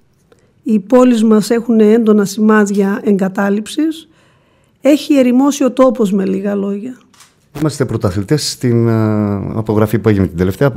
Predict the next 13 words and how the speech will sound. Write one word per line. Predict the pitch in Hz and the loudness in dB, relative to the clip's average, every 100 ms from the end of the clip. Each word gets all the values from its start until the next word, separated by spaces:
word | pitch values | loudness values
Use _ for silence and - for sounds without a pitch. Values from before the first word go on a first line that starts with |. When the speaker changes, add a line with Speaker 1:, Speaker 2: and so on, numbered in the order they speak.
| 110 | -4
Speaker 2:
αρνητικό | 98 101 87 90 123 117 95 85 | -2 -2 -2 -4 2 4 4 2
ρεκόρ, | 82 - 127 139 | 0 0 2 2
πρωταθλητές | 123 107 98 92 113 131 131 - - | -2 -2 -2 -2 -2 -4 -4 -14 -20
στη | - 104 | -8 -2
μείωση | 98 123 131 123 | 0 2 0 -4
του | - 139 | 0 0
πληθυσμού | 131 120 107 107 98 110 | 0 -2 -2 -2 2 0
και | 123 113 90 | 0 -2 -4
δι | 90 101 113 71 - - - - | -2 2 2 0 -8 -20 -20 -8
η | 92 95 | -4 -4
Περιφερειακή | 90 92 90 90 90 107 | -2 -2 0 0 0 2
Ενότητα | 117 110 117 110 117 110 - - _ | 0 2 0 0 0 -2 -10 -20 _
Γρεβενών. | 90 98 90 90 82 | -2 2 2 2 -2